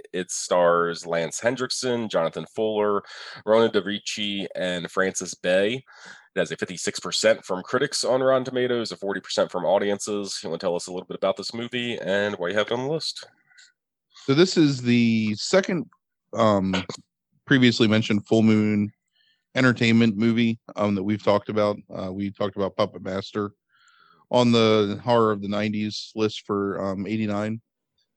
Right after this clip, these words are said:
Speaker 2: This
Speaker 1: Mm-hmm.
Speaker 2: is Full Moon, one of their five or six. Um, I'm looking at their list right now. So they had six movies come out this year, and this is by far the best. Um, although, again, I like Trancers too, and Subspecies is pretty good as well.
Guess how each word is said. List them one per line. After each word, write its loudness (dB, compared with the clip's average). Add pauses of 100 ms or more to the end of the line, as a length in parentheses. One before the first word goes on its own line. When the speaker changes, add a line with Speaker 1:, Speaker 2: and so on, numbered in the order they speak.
(380)
Speaker 2:
This 2
Speaker 1:
Mm-hmm. 0
Speaker 2:
is 0
Full 2
Moon, 2 (120)
one 2
of 0
their 2
five 0
or -2
six. -8 (220)
Um, -8
I'm -4
looking -2
at -2
their -4
list -6
right 0
now. -4
So -2 (800)
they 4
had 2
six -4
movies 4
come 2
out 2
this -6
year, 2
and 2
this -4
is -4
by 2
far 2
the -4
best. -6 (580)
Um, -2
although, 4
again, 0
I -2
like -2
Trancers -8
too, -2
and -4
Subspecies -10
is -14
pretty -10
good -12
as -14
well. -8